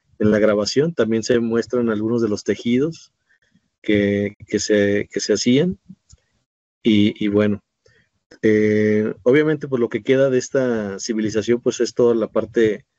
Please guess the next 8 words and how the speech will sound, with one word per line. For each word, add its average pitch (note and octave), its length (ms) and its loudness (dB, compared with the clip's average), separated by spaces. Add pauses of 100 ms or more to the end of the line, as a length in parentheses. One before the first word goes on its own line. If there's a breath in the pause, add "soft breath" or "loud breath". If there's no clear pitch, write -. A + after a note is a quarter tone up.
(440)
arqueológica A2+ 680 0
que G#2 120 -4
ya A2 120 2
la A#2 80 2
utilizan, A2+ 560 -4 (160)
pues, A2+ 160 -6
como G#2+ 280 -4 (160)
para, G#2 540 -2